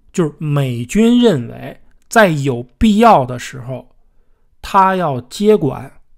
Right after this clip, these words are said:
或者他要把盟军的战机接管过来。也就是说，他要接管战场的控制权，由美军直接指挥。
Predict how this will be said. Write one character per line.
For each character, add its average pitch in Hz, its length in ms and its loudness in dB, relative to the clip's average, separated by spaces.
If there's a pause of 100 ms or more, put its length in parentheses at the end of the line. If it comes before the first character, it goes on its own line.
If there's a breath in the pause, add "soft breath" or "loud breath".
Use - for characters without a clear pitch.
(100)
或 190 220 -2
者 139 180 -6
他 190 300 0
要 180 240 0
把 120 500 -10 (580)
盟 156 400 0
军 165 320 -4
的 139 300 -4 (100)
战 139 320 -2
机 147 380 -10 (1800)
接 180 180 0
管 123 160 -8
过 117 100 -16
来。 123 200 -20 (720)
也 156 120 -2
就 208 120 4
是 208 80 8
说， 196 120 4
他 220 200 2
要 208 120 6
接 240 320 2
管 123 400 -4
战 180 240 0
场 120 220 -10
的 120 100 -12
控 165 240 -6
制 131 120 -6
权， 117 340 -14 (300 soft breath)
由 202 260 2
美 165 260 0
军 175 240 -2
直 226 300 2
接 214 240 2
指 127 300 -12
挥。 185 500 -2